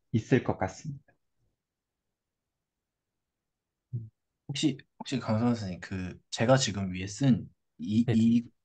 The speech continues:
Speaker 2: 이거
Speaker 3: 네, 네.
Speaker 2: 이런 거는 좀 어떻게 생각하시나요? 이,
Speaker 1: 아, 네.
Speaker 2: 여기
Speaker 1: 제가 말씀드린 게 요겁니다. 임의의 M이라는 원소가 있을
Speaker 3: 아,
Speaker 1: 때
Speaker 3: 네, 네,
Speaker 1: 그게
Speaker 3: 네,
Speaker 1: 저
Speaker 3: 네.
Speaker 1: A, B, C, D 저런 꼴로 표현이 될 거고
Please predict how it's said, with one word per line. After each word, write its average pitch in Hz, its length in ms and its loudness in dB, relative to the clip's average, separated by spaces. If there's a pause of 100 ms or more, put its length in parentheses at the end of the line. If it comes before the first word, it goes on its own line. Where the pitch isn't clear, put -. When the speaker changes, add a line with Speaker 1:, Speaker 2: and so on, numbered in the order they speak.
(180)
Speaker 2:
이거 113 640 2 (340)
Speaker 3:
네, 107 140 2
네. 90 140 -10 (380)
Speaker 2:
이런 135 540 6
거는 113 280 6
좀 98 240 -6
어떻게 - 340 -10
생각하시나요? 90 600 -12 (800)
이, 78 120 -14 (240)
Speaker 1:
아, 117 80 4
네. 123 120 6
Speaker 2:
여기 101 80 4
Speaker 1:
제가 143 300 6
말씀드린 120 640 6
게 98 180 0
요겁니다. 98 480 -2
임의의 139 640 6
M이라는 135 540 6
원소가 107 540 -4
있을 101 140 -2
Speaker 3:
아, 110 380 2
Speaker 1:
때 - 0 -
Speaker 3:
네, 92 280 -4
네, 92 140 -4
Speaker 1:
그게 127 180 4
Speaker 3:
네, - 60 0
Speaker 1:
저 - 100 2
Speaker 3:
네. - 120 2
Speaker 1:
A, 123 200 8
B, 147 140 8
C, 139 400 2
D 127 420 4
저런 120 280 2
꼴로 120 280 2
표현이 139 300 0
될 104 160 -8
거고 180 360 -6